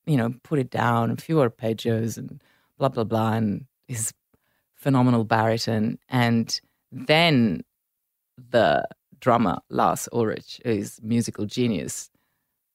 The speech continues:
heard it and it was like, "Um, dude, we are <laughs> definitely recording this."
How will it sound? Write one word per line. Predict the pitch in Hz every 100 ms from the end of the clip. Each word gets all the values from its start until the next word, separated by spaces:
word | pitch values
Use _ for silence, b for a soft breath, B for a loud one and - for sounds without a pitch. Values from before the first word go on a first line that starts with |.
| _
heard | - 127 113
it |
and | 113 113
it |
was | 117 113
like, | 113 101 - -
"Um, | 160 160 160 - - 143
dude, | 214 208 131 226 - -
we | 160 254
are | 123 131 160 B B
<laughs> | B B -
definitely | 190 175 - 139 110 120 123 -
recording | 135 127 131 123 120 120
this." | 76 143 -